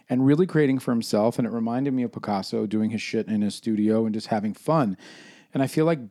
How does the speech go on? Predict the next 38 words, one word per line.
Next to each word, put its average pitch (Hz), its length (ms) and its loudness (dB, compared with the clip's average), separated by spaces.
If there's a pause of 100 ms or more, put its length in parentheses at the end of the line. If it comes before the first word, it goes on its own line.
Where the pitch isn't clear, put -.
(140)
Basquiat 110 720 0
was 117 120 0
doing 147 300 4
that. 82 320 -4
It 123 80 -6
was, 110 140 -2
like, 107 240 0 (300)
working 165 380 6
on 127 140 6
multiple 139 400 2
canvases 127 500 2
at 110 80 -2
the 101 80 -6
same 101 280 -2
time, 160 480 2 (400)
really 139 320 2
having 113 320 2
fun 165 320 4
with 165 200 4
it. 147 300 4
And 160 500 2 (440)
it 139 120 2
had 160 200 6
a 147 40 4
genre. 120 640 4
It 95 80 -2
had 123 140 4
a 131 40 6
real 123 200 4
feeling 147 720 2
about 101 420 2
it. 95 160 0
Like, 104 200 -2
it, 113 260 -2
they 143 140 6
all 160 160 6
belonged 135 560 4
to 110 240 2